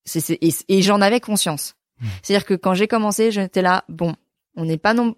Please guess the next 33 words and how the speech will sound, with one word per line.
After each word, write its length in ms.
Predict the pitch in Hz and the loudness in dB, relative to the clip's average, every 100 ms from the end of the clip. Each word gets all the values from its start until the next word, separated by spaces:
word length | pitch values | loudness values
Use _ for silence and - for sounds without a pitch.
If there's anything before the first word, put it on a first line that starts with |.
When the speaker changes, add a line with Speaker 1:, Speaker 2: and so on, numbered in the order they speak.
| - - | -10 -8
Speaker 1:
parce 160 | 220 | -4
qu'à 120 | - 208 | 2 2
l'époque, 380 | 208 240 240 | 2 0 -2
euh, 220 | 196 175 160 | 0 0 0
alors 200 | 131 - | -2 0
un 100 | 180 | 0
peu 140 | 208 214 | 2 0
moins 120 | 175 | 0
maintenant, 300 | 165 - 262 | 0 0 0
c'est, 180 | 202 - | 0 -4
c'est, 300 | - - - | -10 -12 -10
euh, 180 | - - | -8 -6
en 100 | 147 | -8
tout 100 | - | -4
cas 80 | 170 | -2
surtout 260 | 175 185 | -2 -4
pour 140 | 175 156 | -2 0
les 120 | 156 | 2
gens 120 | 180 | 0
qui 160 | 180 165 | 0 -6
se, 360 | - 151 147 139 - - - _ | -4 -2 -2 -4 -12 -20 -20 _
qui 120 | - | -6
se 100 | 156 | -2
sont 140 | 156 | 0
un 80 | 160 | 0
peu 180 | 160 247 | 2 2
penchés 360 | 226 175 160 196 | 2 -2 0 -2
sur, 240 | - 160 | -2 -2
euh, 240 | 151 147 160 - - - - | 0 -2 -4 -10 -20 -20 -10
sur 240 | - - | -4 0
ça, 220 | 240 254 - - - _ _ _ | 2 0 -2 -18 -20 _ _ _
mais 160 | - 147 | -4 -4
vraiment, 460 | 165 143 170 190 151 | 0 2 4 2 0